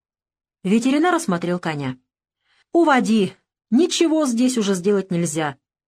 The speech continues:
Твой конь пропал". Отец начал упрашивать, вынул деньги. Доктор рассердился. "Ну ты что, русского языка не понимаешь? Переводчик, скажи, что этого коня лечить нельзя, дело пропащее".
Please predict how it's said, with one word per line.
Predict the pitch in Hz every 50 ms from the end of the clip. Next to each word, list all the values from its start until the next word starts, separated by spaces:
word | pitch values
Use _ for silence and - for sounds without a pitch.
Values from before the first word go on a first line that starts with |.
| _
Твой | - 330 359 370 349
конь | 330 - 240 254 233 220
пропал". | 226 - 170 160 - 170 151 143 139 - _ _ _ _ _ _ _ _ _
Отец | - 202 202 - 262 262 254 -
начал | 220 226 226 226 - 208
упрашивать, | 208 208 - 202 202 214 214 202 185 - 196 165 170 170 - _ _
вынул | - 196 214 262 254 247 233 220
деньги. | 175 160 180 214 226 214 202 185 160 175 160 - _ _ _ _ _ _ _
Доктор | - 170 240 240 240 - 214 208
рассердился. | 180 175 - - 190 175 143 160 156 143 - - - - _ _ _ _ _ _ _ _
"Ну | - 247 269
ты | 294 349
что, | 330 - - 190 160 - - _ _ _
русского | - 269 349 330 - 339 285
языка | 330 311 320 330 392 403
не | 381 311
понимаешь? | 254 247 220 214 196 175 151 139 135 - - _ _ _ _ _ _ _ _
Переводчик, | - 254 277 277 262 247 233 233 - 214 - - _ _
скажи, | - - - 262 254 254 330
что | 330 330 - 285
этого | 285 277 254 247
коня | 247 247 233 240 294 311
лечить | 269 254 254 - 269 254
нельзя, | 247 254 262 254 208 180 185 180 170 165 - _ _ _
дело | - 190 320 339 320 302
пропащее". | - 220 254 262 - 185 170 175 - - - 170 160 156